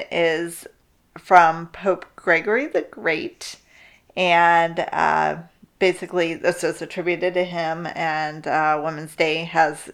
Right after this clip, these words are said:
down that he said it to people who sneezed during the bubonic plague. Pretty much what I had heard, um, how it got started. But apparently they are,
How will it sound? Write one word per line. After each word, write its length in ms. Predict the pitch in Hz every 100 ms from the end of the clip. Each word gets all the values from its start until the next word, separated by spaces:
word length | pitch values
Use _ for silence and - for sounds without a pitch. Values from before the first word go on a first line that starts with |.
| -
down 300 | - 160 165
that 380 | 160 160 - - _ _ _ _ _ _ _ -
he 200 | 185 208
said 220 | 196 185
it 140 | 170 170
to 60 |
people 320 | - 185 175 170
who 140 | 170
sneezed 480 | 160 170 151 156 -
during 220 | 165 156
the 80 | - - _
bubonic 560 | 165 - 143 117 - -
plague. 420 | - 320 - - _ _ _ _ _ _
Pretty 180 | - 226
much 520 | 196 175 - - - - _ _ _ _ _ _ _ _ _
what 580 | - 185 175 190 170 -
I 360 | - 165 180 208
had 280 | 180 185 170
heard, 720 | 156 180 165 156 156 165 220 - _ _ _ _ 175
um, 380 | 170 160 151 165
how 220 | 180 160
it 100 | -
got 260 | 165 - -
started. 720 | - 180 156 156 156 175 214 _ _ _ -
But 140 | 156
apparently 560 | 165 - 240 202 175 165
they 300 | 165 165 147
are, 580 | 139 160 156 156 156